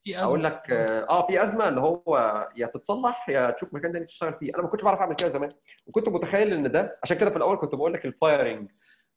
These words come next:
Speaker 2: الهايرنج والفايرنج. آه، يعني انا ما بعملش كده افتراء برضو، انا معايا ادله يعني، وانا
Speaker 1: لا،
Speaker 2: بقعد معاك.
Speaker 1: معاك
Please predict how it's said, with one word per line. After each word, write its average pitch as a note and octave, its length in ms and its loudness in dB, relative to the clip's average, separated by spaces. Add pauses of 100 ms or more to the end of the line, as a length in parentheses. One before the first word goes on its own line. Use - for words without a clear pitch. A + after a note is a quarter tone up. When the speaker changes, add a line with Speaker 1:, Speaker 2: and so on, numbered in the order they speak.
Speaker 2:
الهايرنج C#3+ 380 4
والفايرنج. B2 480 2 (220)
آه، A2 920 0 (440)
يعني A#2+ 340 -2
انا D3+ 80 2
ما D3 80 4
بعملش D3 340 -2
كده G3 140 4
افتراء D#3+ 460 2
برضو، C3 380 2
انا G#2 80 0
معايا B2 320 2
ادله B2+ 300 0
يعني، G2 180 -2
وانا C3+ 160 4
Speaker 1:
لا، - 60 6
Speaker 2:
بقعد - 180 4
معاك. C#3 160 4
Speaker 1:
معاك D#4+ 100 4